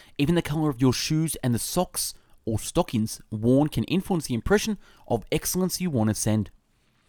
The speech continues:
Number three is your grooming. Hair lengths and styles send a particularly strong signal for both men and women. Hair should be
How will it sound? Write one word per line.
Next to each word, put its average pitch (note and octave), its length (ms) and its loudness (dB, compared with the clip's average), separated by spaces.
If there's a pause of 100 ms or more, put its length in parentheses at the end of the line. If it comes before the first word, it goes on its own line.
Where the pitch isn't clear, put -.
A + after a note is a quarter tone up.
(220)
Number D3 180 0
three E3+ 280 0
is B2 80 -4
your A#2+ 100 2
grooming. A#2 440 0 (420)
Hair C#3+ 200 2
lengths C3+ 320 0
and A2 120 -2
styles C#3 500 0 (320)
send - 440 -2
a A#2 60 -4
particularly - 480 -6
strong A#2+ 400 -2
signal D#3+ 380 0
for A2 100 -4
both A2 320 -2
men B2+ 440 0
and G2+ 180 -2
women. A2+ 300 0 (460)
Hair F3+ 140 2
should F3+ 280 -4 (200)
be C3 240 2